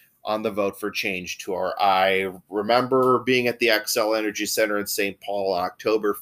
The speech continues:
fifth, two thousand four. It was Springsteen, R E M, John Fogerty, and Bright Eyes, and a special appearance from Neil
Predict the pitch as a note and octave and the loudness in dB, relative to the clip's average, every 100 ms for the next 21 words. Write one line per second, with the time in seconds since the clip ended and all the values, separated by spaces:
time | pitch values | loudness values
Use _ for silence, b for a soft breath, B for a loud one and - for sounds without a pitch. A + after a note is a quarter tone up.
0 | - C3+ C#3+ - _ b b b b - | 0 2 2 -4 _ b b b b -4
1 | B2+ B2 B2 A2+ G#2+ G#2 G2 - D3+ D3+ | -2 4 6 6 4 0 -4 0 4 4
2 | A2 G#2+ G2+ F#2+ - - D#3 E3+ D#3 - | 2 0 0 -2 -2 2 2 2 0 0
3 | D#3+ D#3 D#3 D3+ b b - A#2+ C3+ C#3 | 0 0 0 -6 b b 0 4 6 6
4 | C#3 C3+ C3 C3+ B2+ C3 A#2+ B2+ A#2+ B2+ | 6 4 4 0 0 4 4 4 2 4
5 | B2 A#2 B2 A#2 A#2 A2+ A2+ _ _ _ | 4 4 2 2 0 -2 -6 _ _ _
6 | _ _ _ - A#2+ A2+ A2+ A2 G#2+ G#2 | _ _ _ -4 -2 2 4 6 6 6
7 | G#2 G#2 G2 - A2+ B2 C#3+ F3 F#3+ - | 6 4 0 -2 2 4 4 2 -2 -10
8 | _ _ - F#2+ - - - A#2 - E3 | _ _ -8 -6 -4 -4 0 0 2 2
9 | D3 D3 C3+ B2+ B2 - - - _ _ | 2 2 2 2 -2 -4 -6 -8 _ _
10 | _ _ _ - A#2 A2 G#2 G#2 G#2 G#2 | _ _ _ -2 -2 0 -2 0 2 2
11 | G2+ | 0